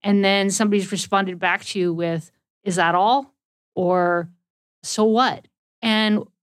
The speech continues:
at that point in that meeting with those young men, I could have done two things. I could have gotten up and left because I didn't think there was any purpose in it, or I could have stood my ground and just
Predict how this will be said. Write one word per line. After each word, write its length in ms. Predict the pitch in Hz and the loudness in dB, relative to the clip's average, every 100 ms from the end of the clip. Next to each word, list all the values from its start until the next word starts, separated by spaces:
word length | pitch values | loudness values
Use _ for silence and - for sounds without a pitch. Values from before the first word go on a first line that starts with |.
| _ _ _ | _ _ _
at 180 | 254 208 | -4 0
that 240 | 269 311 | 0 0
point 260 | - 262 247 | -2 0 0
in 300 | 240 220 208 | 0 -2 -2
that 200 | 196 175 | -2 -4
meeting 280 | 208 220 196 | -2 0 0
with 120 | 185 | 0
those 200 | 185 170 | -4 -4
young 200 | 185 180 | -4 -4
men, 360 | 202 170 170 170 _ | -2 -2 -4 -10 _
I 100 | 220 | -2
could 120 | 233 | 0
have 80 | 226 | 0
done 180 | 208 202 | 0 -2
two 200 | 202 220 | -2 -4
things. 520 | 202 165 - - - _ _ _ _ | -4 -8 -8 -14 -18 _ _ _ _
I 100 | 190 | -4
could 200 | 208 214 | 0 -2
have 80 | 185 | 0
gotten 260 | 190 190 226 | 0 0 0
up 140 | 226 | 0
and 140 | 254 | 2
left 420 | 226 175 208 - - _ _ | 2 2 -2 -10 -18 _ _
because 200 | 214 202 | -10 -6
I 80 | 202 | -4
didn't 220 | 202 - | -4 -6
think 120 | 202 | -4
there 80 | 196 | -4
was 120 | 190 | -2
any 140 | 190 185 | -2 -4
purpose 440 | 190 180 185 - | -4 -4 -6 -4
in 120 | 185 | -2
it, 140 | 185 208 _ - | -2 -6 _ 2
or 340 | 254 233 - - | 4 4 0 -4
I 100 | 226 | -2
could 120 | 240 | 0
have 100 | 214 | 0
stood 260 | - 220 | 0 0
my 120 | 226 233 | 0 -2
ground 480 | 220 175 175 196 - _ _ | 0 0 0 -4 -10 _ _
and 120 | 214 | 0
just 260 | 202 202 - | 2 0 -2